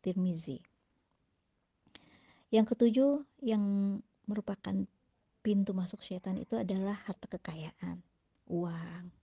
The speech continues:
deposito, <laughs> emas, perak. Delapan, bakhil dan takut miskin. Sembilan, fanatik terhadap mas-, mas-, mazhab dan, eh, hawa nafsu, mendengki lawan dan melecehkannya.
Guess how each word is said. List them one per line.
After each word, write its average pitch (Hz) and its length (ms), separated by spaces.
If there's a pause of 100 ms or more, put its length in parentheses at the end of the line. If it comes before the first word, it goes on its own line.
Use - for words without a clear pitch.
(840)
deposito, - 880
<laughs> - 1040
emas, 175 480
perak. - 480 (920)
Delapan, 214 480
bakhil 214 540
dan 190 100
takut 180 240
miskin. 214 640
Sembilan, 190 480
fanatik 190 640
terhadap 165 480
mas-, 170 480 (240)
mas-, 180 400 (240)
mazhab 190 560 (720)
dan, 190 400 (800)
eh, 175 380 (140)
hawa 185 200
nafsu, 208 640
mendengki 214 720
lawan 220 460
dan 180 100
melecehkannya. 175 920